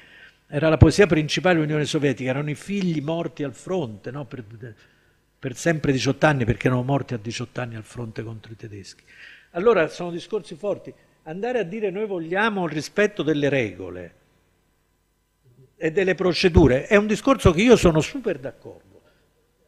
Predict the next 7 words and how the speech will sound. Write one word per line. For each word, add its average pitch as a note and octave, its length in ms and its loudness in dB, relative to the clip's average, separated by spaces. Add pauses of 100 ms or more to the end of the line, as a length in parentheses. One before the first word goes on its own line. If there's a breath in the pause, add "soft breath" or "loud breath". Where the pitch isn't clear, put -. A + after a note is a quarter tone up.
(1400)
Eh, G#3+ 140 -4
ma F#3 120 4
andiamo, A#3 280 4
a G3 100 0
parte C#4 460 6
che, E3+ 300 -2
re-, F3+ 260 -6